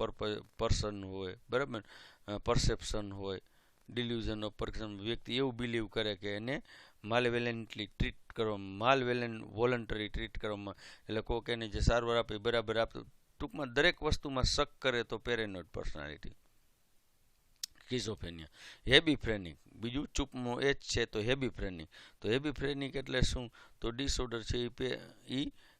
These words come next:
પ્રીમોર્બિડિયલ, અ, પર્સનાલિટી સાથે જોડાયેલો. કેવો હે? પ્રીમોર્બિડિયલ પર્સનાલિટી સાથે જોડાયેલો.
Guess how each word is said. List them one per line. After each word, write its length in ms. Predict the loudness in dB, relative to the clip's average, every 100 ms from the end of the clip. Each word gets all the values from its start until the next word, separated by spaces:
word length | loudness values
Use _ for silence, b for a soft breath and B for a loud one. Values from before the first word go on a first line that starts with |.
| -8
પ્રીમોર્બિડિયલ, 1400 | 0 2 2 -2 -12 -20 -12 -6 2 2 2 0 2 2 0 _ _ _ _ _ -8
અ, 60 | -8
પર્સનાલિટી 760 | 4 6 6 4 0 -2 -4 2
સાથે 360 | 4 4 0
જોડાયેલો. 520 | -2 0 0 -2 -6
કેવો 300 | -2 0 2
હે? 120 | 2 -2 B B B
પ્રીમોર્બિડિયલ 800 | 2 2 4 2 0 0 2 2 0 _ 2
પર્સનાલિટી 560 | 2 4 0 -2 0
સાથે 340 | 2 2 0 -6
જોડાયેલો. 480 | -6 -4 -6 -8